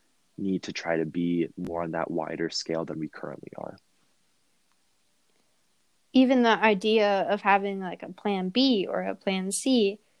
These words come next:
Speaker 2: for me personally, that just makes me feel better. But I know for some, you know, the idea of s-, external validation after my first TikTok video,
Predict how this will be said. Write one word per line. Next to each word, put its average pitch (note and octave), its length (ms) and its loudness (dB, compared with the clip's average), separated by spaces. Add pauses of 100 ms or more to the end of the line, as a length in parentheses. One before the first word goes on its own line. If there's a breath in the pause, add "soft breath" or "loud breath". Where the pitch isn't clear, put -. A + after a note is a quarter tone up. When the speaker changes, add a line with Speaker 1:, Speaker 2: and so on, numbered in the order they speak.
(360)
Speaker 2:
for B3 140 8
me D4 160 4
personally, F#3+ 640 -2
that A3 160 8
just G#3 160 0
makes F#3 200 -4
me F3+ 140 0
feel F3 220 -2
better. F#3+ 500 6
But G#3+ 340 6
I A#3 120 2
know A3+ 320 -4 (120)
for G#3 120 -10
some, G#3 480 -6
you A3 160 -6
know, G3 320 -8
the G3+ 100 -2
idea G3+ 300 0
of G3 60 -2
s-, - 100 -12 (100)
external A3 420 -4
validation G3+ 680 0
after G3+ 300 -6
my G3 160 -4
first A3 300 -2
TikTok A3 440 -2
video, G3+ 480 -2